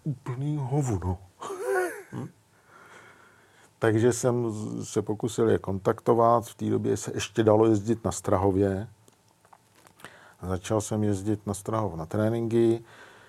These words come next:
Speaker 1: Eh, v té době jsem měl Triumfa Explorera, takový to d-, velký, těžký hovado,
Speaker 2: Dvanáctku,
Speaker 1: dvanáct,
Speaker 2: jo.
Speaker 1: dvanáctku.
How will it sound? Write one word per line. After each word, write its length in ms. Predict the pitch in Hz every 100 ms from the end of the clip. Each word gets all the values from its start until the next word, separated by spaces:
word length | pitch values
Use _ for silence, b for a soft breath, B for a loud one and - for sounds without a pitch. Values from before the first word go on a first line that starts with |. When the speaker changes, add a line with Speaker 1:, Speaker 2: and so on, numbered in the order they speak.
| B _
Speaker 1:
Eh, 960 | - 107 95 95 95 90 87 85 82 80
v 100 | -
té 160 | - 92
době 260 | 95 101
jsem 200 | 98 104
měl 560 | 101 101 95 92 87 - - _ _ _ _ _ _ _ _ _ -
Triumfa 540 | 98 92 92 - 104
Explorera, 840 | - 104 - 101 90 87 80 80 78
takový 420 | 85 - 87 82
to 140 | 104
d-, 220 | 90 92 95 _ 98 104 98 92 82 82 92 - -
velký, 840 | 110 92 104 110 113 - 107 104 101
těžký 480 | - 104 - - 107
hovado, 480 | 87 95 101 98 98
Speaker 2:
Dvanáctku, 500 | 98 98 92 92 92
Speaker 1:
dvanáct, 180 | 92 92
Speaker 2:
jo. 60 |
Speaker 1:
dvanáctku. 760 | 92 95 90 90 - - 95